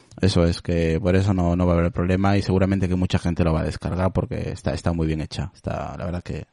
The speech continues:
está muy chula. Eh, la aplicación, eh, Sage, ¿está escrita en Switch U I o, mm, por qué decidiste usar,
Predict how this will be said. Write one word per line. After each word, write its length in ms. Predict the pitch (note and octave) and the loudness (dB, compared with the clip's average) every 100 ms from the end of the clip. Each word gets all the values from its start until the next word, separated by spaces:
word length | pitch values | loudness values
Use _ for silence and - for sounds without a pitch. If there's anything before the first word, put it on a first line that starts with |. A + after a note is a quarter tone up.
| - | -12
está 140 | - | -8
muy 140 | D#2+ | -6
chula. 280 | D#2 - - - - - - - - - | -6 -10 -12 -18 -20 -20 -20 -20 -20 -6
Eh, 540 | - G#2 G#2 G#2 G#2 A2 | 2 6 8 6 6 4
la 80 | A2+ | 4
aplicación, 840 | B2 B2+ C3 - D#3 D3+ D3+ C#3 - - | 4 4 4 6 6 6 4 0 -6 -2
eh, 480 | A2 A2+ A2 A2 A2 A2 G#2+ G#2 G#2 G2 G#2+ A2 | 4 8 8 8 6 4 2 2 0 0 -4 -6
Sage, 460 | A#2+ C3+ C#3 - - | 2 4 4 -2 -2
¿está 300 | G#2+ G#2+ C3+ - | 0 4 4 6
escrita 640 | - - C#3+ C#3 C#3 C#3 | 4 6 4 6 6 4
en 600 | - A2 G#2+ G#2+ G#2 G2+ G2 | 4 4 6 4 2 0 -2
Switch 520 | - C3+ C#3 - - | 4 6 6 4 4
U 140 | A#2+ C#3 | 8 8
I 220 | F#3+ - - | 6 2 6
o, 300 | A2+ A2 G#2 | 8 8 6
mm, 180 | G#2+ F#2+ - | 2 -2 0
por 160 | A2+ G#2+ | 2 4
qué 360 | C3 C#3 C3+ - _ - - | 6 6 6 0 _ -18 2
decidiste 680 | B2 A2+ A#2 D#3 D#3+ - F#2 | 4 6 6 6 6 6 4
usar, 380 | F#2+ A2 G#2+ | 6 6 6